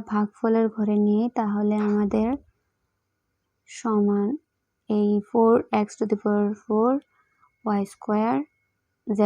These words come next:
square এর সমান হবে ওয়াই কিউব প্লাস জেড স্কয়ার এর সমান হবে।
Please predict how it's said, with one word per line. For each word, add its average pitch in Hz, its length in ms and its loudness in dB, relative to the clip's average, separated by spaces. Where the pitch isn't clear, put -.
square 208 420 -4
এর 202 160 -2
সমান 202 460 -2
হবে 202 360 -2
ওয়াই 226 300 -2
কিউব 220 420 0
প্লাস 202 220 0
জেড 202 260 0
স্কয়ার 208 380 -4
এর 214 180 -2
সমান 202 400 0
হবে। 202 300 -4